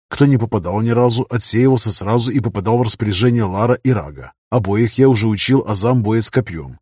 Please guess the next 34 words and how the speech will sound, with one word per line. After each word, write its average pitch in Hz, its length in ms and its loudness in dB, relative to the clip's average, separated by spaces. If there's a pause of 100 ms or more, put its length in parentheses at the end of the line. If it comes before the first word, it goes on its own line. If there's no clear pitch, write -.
(320)
Как 127 200 2
новобранцы 120 540 2
освоят 107 600 -2
первоначальную 127 600 2
технику, 117 480 0
подключусь 123 580 0
к - 80 -4
их 120 160 -2
обучению. 82 560 -4 (180)
С - 120 -10
появлением 127 500 4
луков 98 440 -6
наши 120 280 0
рогатки 107 460 -2
отошли 113 320 -2
на 131 80 4
второй 120 260 0
план, 78 360 -8 (120)
и 127 80 -2
ими 110 280 0
пользовались 120 520 2
лишь 123 220 0
для 107 160 0
охоты 123 320 -2
на 117 100 0
грызунов 104 440 -4
и 117 80 -8
птиц. - 440 -8 (300)
Я 107 180 0
еще 113 400 0
раз 120 240 0
объявил 101 400 -2
условия 113 400 0
отбора, 85 460 -6